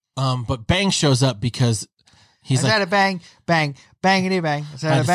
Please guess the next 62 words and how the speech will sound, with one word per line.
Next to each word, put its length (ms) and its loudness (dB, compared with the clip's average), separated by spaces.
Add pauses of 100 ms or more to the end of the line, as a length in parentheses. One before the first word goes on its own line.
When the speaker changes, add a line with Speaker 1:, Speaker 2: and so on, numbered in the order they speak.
Speaker 1:
throw 60 0
it 40 -2
Speaker 2:
bang, 240 2
Speaker 1:
in 40 -6
Speaker 2:
bang, 0 -
Speaker 1:
there. 100 0
I 40 2
Speaker 2:
bang, 160 0
Speaker 1:
had 40 2
to 60 0
Speaker 2:
bang, 140 4
Speaker 1:
throw 120 2
it 80 2
in 80 -2
there. 100 2 (120)
Speaker 2:
bang, 60 -16
bang? 120 -6 (760)
Speaker 1:
And 120 2
he's, 300 4
he's 220 2
trying 260 2
to 60 0
stop 240 -2
a 60 4
fight 180 -2
between 300 2
Saitama 460 -2
and 80 -6
Tatsumaki, 680 -6
'cause 140 -8
that 160 2
would 100 2
be 100 4
a 40 0
hell 160 2
of 120 -8
a 40 -12
fight. 400 -8
Speaker 2:
That 120 -18
would 140 -16
be 140 -10
a 40 -10
good 180 -12
Speaker 1:
It 40 -8
Speaker 2:
fight. 200 2
Speaker 1:
really 120 2
would 220 0
be. 100 -2
He's 160 4
Speaker 2:
Oh, 60 4
Speaker 1:
like, 100 4
Speaker 2:
I 160 4
Speaker 1:
"Yo, 120 4
Speaker 2:
wanna 160 2
see 200 -2
that. 280 2
Speaker 1:
you 180 4
don't 140 6
wanna 180 6
talk 340 2
to 140 4
her. 360 2